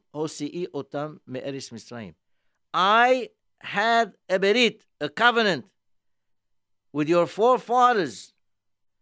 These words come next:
when they came out of Egypt, just when they were about, just when they were coming out of Egypt. And what's the pact that the Hashem? That six years they shall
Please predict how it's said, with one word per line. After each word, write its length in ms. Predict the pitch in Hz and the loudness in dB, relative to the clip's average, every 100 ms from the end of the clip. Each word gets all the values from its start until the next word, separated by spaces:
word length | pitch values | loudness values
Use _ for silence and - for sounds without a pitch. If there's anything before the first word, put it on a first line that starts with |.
| _ _ _ _ | _ _ _ _
when 240 | 147 165 | -4 -2
they 160 | 160 180 | 0 0
came 280 | 180 220 240 | 2 0 4
out 160 | 233 | 2
of 100 | 226 | 2
Egypt, 460 | 226 247 175 143 - _ - | 0 -2 -2 -4 -6 _ -2
just 500 | 240 285 - - - _ _ _ - | 0 2 -2 -10 -20 _ _ _ -8
when 140 | 185 | -2
they 60 | 196 | 0
were 160 | 190 | 0
about, 300 | 180 220 240 _ _ _ _ | 2 0 0 _ _ _ _
just 160 | 262 254 | -8 -4
when 100 | 247 | -2
they 60 | |
were 80 | 226 | 0
coming 320 | 226 233 226 | 0 0 2
out 160 | 254 240 | 2 2
of 100 | 208 | 0
Egypt. 400 | 262 185 156 - _ _ _ _ _ _ _ _ _ _ _ _ - | -4 -2 -6 -6 _ _ _ _ _ _ _ _ _ _ _ _ -4
And 180 | 185 | 0
what's 280 | 214 247 - | 2 2 0
the 140 | 190 226 | -2 -4
pact 420 | - 220 254 - - | 2 2 2 -2 -6
that 140 | 220 | 0
the 100 | 220 | 2
Hashem? 600 | 214 202 - 233 269 262 _ _ _ _ _ _ _ _ _ _ _ _ _ _ _ _ | 2 0 -2 -2 -4 -6 _ _ _ _ _ _ _ _ _ _ _ _ _ _ _ _
That 280 | 165 160 _ _ _ _ _ | 0 0 _ _ _ _ _
six 480 | - 185 185 - 175 | -6 -4 -4 -8 -6
years 440 | 180 180 175 143 | -4 -2 -4 -8
they 80 | 156 | -10
shall 400 | - 135 131 | -8 -6 -8